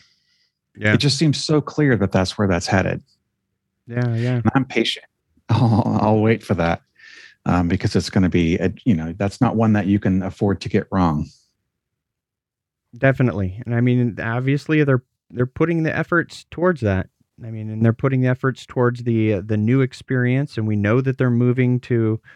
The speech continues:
Speaker 1: uh, supporting, you know, a highly scalable,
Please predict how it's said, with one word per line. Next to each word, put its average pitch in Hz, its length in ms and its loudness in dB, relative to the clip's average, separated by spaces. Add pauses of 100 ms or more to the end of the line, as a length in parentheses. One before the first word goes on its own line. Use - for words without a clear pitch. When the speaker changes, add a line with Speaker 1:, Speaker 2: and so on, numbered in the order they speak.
(340)
Speaker 1:
uh, 110 260 -2
supporting, 120 760 0
you 110 100 -2
know, 101 200 0
a 92 120 -4
highly 123 360 0
scalable, 120 540 2